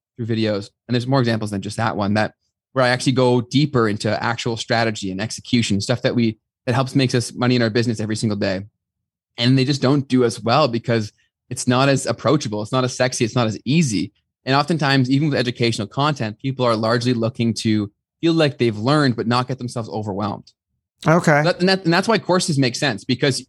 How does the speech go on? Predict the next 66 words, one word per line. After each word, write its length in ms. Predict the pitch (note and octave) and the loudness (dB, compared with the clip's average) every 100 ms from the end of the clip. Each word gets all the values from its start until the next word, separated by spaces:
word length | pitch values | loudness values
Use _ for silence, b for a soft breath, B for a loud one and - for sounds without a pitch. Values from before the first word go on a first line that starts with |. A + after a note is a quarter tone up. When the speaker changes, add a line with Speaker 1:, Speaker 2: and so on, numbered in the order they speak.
| _ | _
Speaker 1:
you 100 | C#3 | -4
can 100 | C3+ | 0
get 140 | D3+ G3 | 0 -2
people 220 | F#3 F3 | -2 0
in 80 | C#3+ | 0
the 60 | |
door, 400 | B2 A2+ A2 D3+ D3 | 0 0 0 -2 -2
and 100 | D3 | 0
then 60 | |
the 80 | D#3 | 2
people 200 | F#3+ F3+ | 2 2
who 120 | F3 | 2
are 140 | B2+ F#3 | 2 0
serious 460 | - B2+ A#2+ B2+ | 0 0 0 -2
will 80 | C3 | -6
happily 400 | A#2 D3 D3 C#3 | -4 -4 0 0
pay 180 | C3+ B2+ | 2 0
for 140 | A2+ | -2
a 40 | A2 | -4
course. 340 | C#3+ B2 G2+ B B | -4 -4 -6 B B
So 100 | - | 0
then 120 | E3 | 2
it 20 | E3+ | 2
just 140 | D#3 | 0
makes 180 | F3 D#3+ | 0 0
more 160 | D#3 C#3+ | 0 0
sense 260 | C#3+ C#3 | 0 -4
for 140 | - C3+ | -2 0
everyone 280 | B2 C3 A#2 | 2 2 0
involved. 420 | G2+ G2 G#2+ - _ _ - | -2 -2 -4 -6 _ _ 0
Speaker 2:
Okay. 340 | E3 E3 D3+ D#3 _ - | 2 4 0 -2 _ -6
Awesome. 460 | D3+ E3 - B2 | -2 -2 -4 -6
Well, 160 | D3+ E3+ | 0 0
I 80 | F3+ | 2
love 240 | G3+ A3+ | 2 0
you. 140 | G#3 A3 | 2 0
I 80 | G3+ | 0
saw 160 | F#3+ D4+ | 0 0
this 140 | A3 | 0
quote 280 | - G3 A3 | 0 2 2
on 100 | F3 | 0
your 100 | C3+ | -2
Twitter. 500 | - F3 E3 C3 A#2+ b b b - | -2 0 2 0 -4 b b b -2
Um, 300 | D3+ C#3+ C#3 | 2 2 2
"When 200 | D#3 F#3 | 2 2
you 80 | F#3+ | 2
commit 420 | - F#3 B3+ C#4 | 2 2 0 -2
to 120 | - | -2
never 300 | G3 F#3 G3 | 2 2 2
giving 280 | F3 F3+ F3 | 0 2 2
up, 200 | E3 E3 - | 2 0 -2
failure 480 | - E3+ F3 F3 | 0 2 4 2
becomes 460 | D#3+ D#3 D#3+ D#3+ D3+ | 0 -2 -2 -2 -2
a 80 | D3 | -4
thing 180 | E3 D#3+ | -2 -2
of 60 | |
the 60 | C3+ | -2
past. 480 | C3 C#3 B2 G#2+ - | -2 0 0 -2 -2
I 100 | D#3+ | 0
won't 300 | E3 G3+ E3+ | 2 0 2
lose 300 | F3 F3 C#3 | 2 2 2
because 300 | D3+ D3+ D3 | -2 0 0
I 40 | |
won't 240 | D3 D#3+ D#3 | 0 -2 -2
stop 220 | D#3 C#3+ | -2 -2
trying." 400 | - D#3 D#3 D3 | 0 0 0 -2